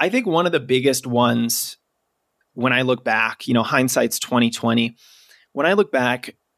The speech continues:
one of the biggest mistakes I ever made was thinking I could get away with no strength training.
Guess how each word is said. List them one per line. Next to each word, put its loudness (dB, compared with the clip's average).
one 0
of 2
the 0
biggest 0
mistakes 0
I 2
ever 2
made 2
was -2
thinking 0
I -2
could -2
get 2
away 2
with -4
no 2
strength -2
training. 0